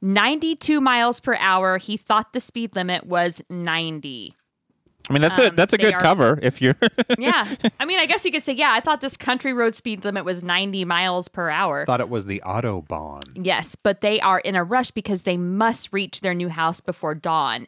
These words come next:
Speaker 1: And this Nosferatu-looking person tries to explain this to the cop, um, and the, you know, the officer doesn't seem to understand.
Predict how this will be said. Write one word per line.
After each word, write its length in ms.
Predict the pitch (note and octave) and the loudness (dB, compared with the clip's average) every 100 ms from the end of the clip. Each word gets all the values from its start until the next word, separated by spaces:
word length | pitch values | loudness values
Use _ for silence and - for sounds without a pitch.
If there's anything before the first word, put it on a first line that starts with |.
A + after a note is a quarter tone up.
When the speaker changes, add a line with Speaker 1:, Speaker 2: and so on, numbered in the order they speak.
| - | -6
Speaker 1:
And 220 | E3+ E3+ | -6 -4
this 220 | F3 - | -4 -4
Nosferatu-looking 1120 | F#3+ A3 C#4 C#4+ C4 C#4 - G#3 F#3 F#3 G3 | -2 -2 -2 2 2 2 0 -2 -2 -2 -4
person 480 | F#3+ A3+ B3 E3+ D#3+ - - _ _ | -2 -2 -2 -4 -6 -10 -20 _ _
tries 320 | - C4 C#4 | 0 2 2
to 80 | C#4+ | 0
explain 380 | C#4 - B3+ C4 | -6 -2 0 0
this 160 | A#3 - | -2 -2
to 100 | G#3 | -2
the 80 | F#3 | -4
cop, 480 | - D4+ G#3 F#3+ - F#2+ _ _ _ _ _ _ _ _ | -2 2 2 0 -4 -16 _ _ _ _ _ _ _ _
um, 520 | G3 F#3+ F3 D#3+ D#3+ - | 0 2 2 0 -2 -8
and 220 | F3 F3 | -6 -6
the, 80 | F3+ _ _ | -8 _ _
you 160 | F#3+ F#3 | -6 -2
know, 100 | E3+ | 0
the 80 | |
officer 300 | E3 F3 - E3+ | 0 0 -4 -6
doesn't 140 | E3+ | -6
seem 100 | E3+ | -8
to 60 | E3 | -6
understand. 640 | D#3 - D#3+ D3 C3+ | -6 -8 -6 -6 -8